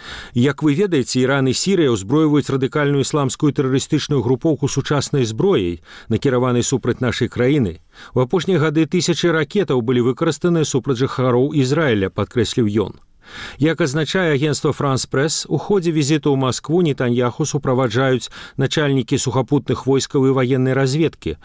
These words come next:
што дастаткова незвычайна для замежнага візіту. Па дадзеных З Ш А, Расія, адзін з нямногіх саюзнікаў прэзідэнта Сірыі Башара Асада,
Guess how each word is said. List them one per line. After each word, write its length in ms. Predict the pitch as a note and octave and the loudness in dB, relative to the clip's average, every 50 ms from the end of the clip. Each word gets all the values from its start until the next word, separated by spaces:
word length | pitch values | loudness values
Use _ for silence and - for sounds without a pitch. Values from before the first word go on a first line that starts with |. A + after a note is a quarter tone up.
| - - - - - | -16 -16 -14 -12 -6
што 240 | - - D#3+ C#3+ | -2 0 0 0
дастаткова 480 | C3+ C3+ - - D#3 - - G3 F3 F3+ | 0 -2 -2 -4 -6 -2 0 0 2 2
незвычайна 720 | G3+ G#3+ A3 F3 D#3 C#3+ C3 - - C3 B2+ C3+ D3 D#3+ | 2 2 2 0 0 -2 -2 -2 -2 -2 0 0 -2 -2
для 160 | D3+ D3 C#3+ C3 | 0 0 0 0
замежнага 640 | A2+ B2+ A#2+ A#2+ A#2 A2 G2 - B2+ G2+ G#2+ A#2+ | 0 0 2 2 2 0 0 -2 -2 0 0 0
візіту. 480 | A2+ C3 B2 A#2+ C3 A#2 - - - - - - - - - - - - - - - - - - | 2 0 2 2 0 0 -2 -6 -14 -18 -20 -20 -20 -20 -20 -20 -20 -20 -18 -16 -16 -16 -16 -6
Па 140 | - D3+ D3 | -2 -2 0
дадзеных 420 | C#3+ F3+ F#3+ F3 F#3 F#3 F#3 E3+ C#3+ | 2 0 0 0 0 0 0 0 0
З 120 | D3+ E3+ - | 0 0 0
Ш 140 | - - F#3 | 0 0 0
А, 120 | G3 F#3+ D#3+ | 2 2 2
Расія, 460 | C#3 C3 A#2+ - - F#3 F3+ E3 C3 A#2+ | 0 0 0 0 0 2 2 2 2 2
адзін 160 | A2+ C3 C3+ | 0 0 0
з 240 | B2+ C#3 C3 A2 C#3 | 2 2 0 0 0
нямногіх 480 | F3 F3+ F#3 G3+ G3+ F#3 E3 D3 - | 0 0 2 2 2 2 0 0 -2
саюзнікаў 560 | - E3+ D3+ C#3+ D3+ C#3 A#2+ B2 A#2 - B2 A#2 | 0 0 2 2 2 2 2 0 0 0 0 0
прэзідэнта 560 | - B2+ G#2+ B2+ B2+ C3+ C#3 B2+ B2 - B2 | 0 -2 -2 0 0 0 0 0 0 -2 -2
Сірыі 400 | - - - D3+ C#3 B2+ A#2+ A2 | -2 -2 0 0 2 2 2 0
Башара 480 | G#2 A2 A#2+ A#2+ G#2 - A#2+ G#2+ G2+ | 0 0 0 0 0 -2 -2 -2 -2
Асада, 560 | G#2+ - C#3 D#3 D#3+ - F#3+ F3+ E3+ F#3 F3+ | 0 0 0 0 0 0 0 0 0 0 -2